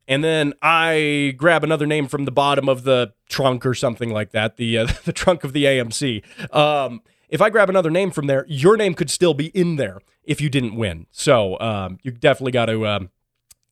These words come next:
gotta, gotta s-, stay tuned for your chance to win more cool stuff. Of course, if you wanna send those car sounds in, facebook dot com slash automotive A D H D is the place to do it. Um, or if you wanna be extra fancy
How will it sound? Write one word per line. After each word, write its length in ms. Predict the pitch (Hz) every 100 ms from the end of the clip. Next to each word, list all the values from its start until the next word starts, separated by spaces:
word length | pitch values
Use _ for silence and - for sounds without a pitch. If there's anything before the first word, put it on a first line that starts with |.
| -
gotta, 300 | 190 151 147
gotta 240 | 190 175 151
s-, 140 | -
stay 280 | - - 240
tuned 420 | - 208 247 277 - _ _ _
for 160 | 160
your 140 | 165 190
chance 280 | 190 180
to 80 | -
win 220 | 156 170
more 260 | 143 165 185
cool 340 | - - 170
stuff. 380 | 156 - 180 185
Of 100 | 147
course, 300 | - 180 -
if 100 | 143
you 120 | 143
wanna 280 | 165 160 151
send 300 | 131 156 160
those 220 | 143 143
car 200 | - 131
sounds 360 | 120 127 113 110
in, 200 | 113 110 - _ -
facebook 400 | 160 - 143 -
dot 240 | 131 113
com 320 | - 139 117 110
slash 320 | 127 107 -
automotive 380 | 117 113 110 107
A 100 | 113
D 140 | 104
H 180 | 101 -
D 200 | 117 117
is 320 | 170 175 143 - _ _
the 220 | 104 120
place 720 | - - 147 151 143 - - _ _
to 200 | - 117 95 _
do 240 | 151 170
it. 240 | 175 170 - _ _ -
Um, 220 | 190 196
or 380 | - 269 247 233
if 340 | 233 196 180 160
you 80 |
wanna 160 | 190 185
be 160 | 160 160
extra 300 | 151 - 139
fancy 560 | 143 127 120 135 120